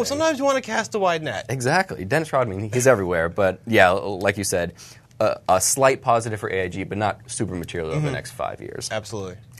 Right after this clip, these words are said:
Speaker 1: All right, moving on to the second headline. This isn't from today, but you wrote this article last week. It says, "Driverless cars aren't a threat to Progressive." And we saw,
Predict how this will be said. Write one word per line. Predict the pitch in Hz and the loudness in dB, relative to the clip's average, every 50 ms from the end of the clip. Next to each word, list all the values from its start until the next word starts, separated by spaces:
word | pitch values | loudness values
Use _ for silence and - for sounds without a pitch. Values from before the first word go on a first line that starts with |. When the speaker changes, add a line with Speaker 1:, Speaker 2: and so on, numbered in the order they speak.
| - - | 0 4
Speaker 1:
All | 98 | 4
right, | 95 95 | 4 4
moving | 101 113 104 107 104 | 4 2 2 4 4
on | 101 98 98 | 4 4 2
to | - - 104 | 2 -2 -4
the | 92 | -2
second | - - - 101 - 95 90 | 0 2 2 2 2 0 -2
headline. | 87 92 87 85 90 90 87 85 92 | -2 -2 -2 0 0 -2 -2 -2 -2
This | 98 98 151 | -4 -2 -2
isn't | 160 151 156 131 | -2 -2 -2 -2
from | - 117 98 | -4 -6 -6
today, | - 101 107 104 98 98 | -6 -4 -2 0 0 0
but | 90 87 82 - - - - - - - - | -2 -4 -10 -12 -18 -20 -20 -20 -20 -14 -4
you | - 127 135 | 0 2 4
wrote | 117 101 | 4 4
this | 101 92 - 95 | 2 -2 0 0
article | 95 98 95 90 - - 90 85 82 80 | 0 0 0 0 -2 -4 -4 -4 -4 -2
last | 85 92 98 104 107 - - - | 0 2 2 2 2 0 -6 -8
week. | - 85 87 85 85 - | -8 -8 -6 -6 -8 -10
It | - - - - - - - - - - - | -14 -18 -20 -20 -20 -20 -20 -20 -20 -14 -10
says, | - - 87 82 80 | -6 -6 -6 -6 -8
"Driverless | - - 104 98 107 120 127 139 131 123 110 - | -4 2 6 6 6 6 6 2 0 0 -2 -2
cars | - - - 101 95 101 98 92 90 - - - | -4 -2 0 2 2 2 0 -2 -6 -12 -8 -4
aren't | 101 104 113 127 123 - | 0 0 0 0 -2 -4
a | 92 | -8
threat | - - - 101 95 95 - - | -10 -6 0 0 0 0 0 -4
to | - 87 | -10 -14
Progressive." | 76 - 78 76 98 98 95 92 - - 90 85 82 80 - - | -12 -12 -14 -6 -2 0 0 0 0 -4 -4 -6 -6 -8 -10 -10
And | 82 85 | -8 -8
we | 87 | -6
saw, | 85 - - 98 92 92 90 85 - | -6 -4 -2 0 0 2 0 0 -4